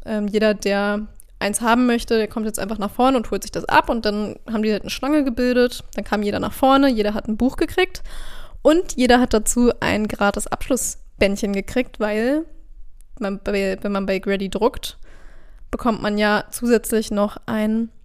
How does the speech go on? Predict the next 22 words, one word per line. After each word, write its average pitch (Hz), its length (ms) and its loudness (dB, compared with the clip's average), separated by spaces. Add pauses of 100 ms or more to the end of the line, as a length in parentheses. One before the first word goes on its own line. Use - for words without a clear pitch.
(200)
Abschlussbändchen 226 680 -2
im 190 100 -4
Festival-Style 240 920 0
und 214 80 -4
ich 220 140 -2
hab 233 160 0
noch 226 180 4
so 208 120 2
ein 196 80 -2
altes, 208 800 2 (400)
weil 202 260 6
bevor 214 260 2
ich 220 100 -2
da 226 100 4
gearbeitet 254 580 4
hab, 277 200 2
hatte 220 180 0
Daniela 220 380 2
noch 214 120 2
ein 220 80 0
anderes 202 360 0
Design. 208 580 0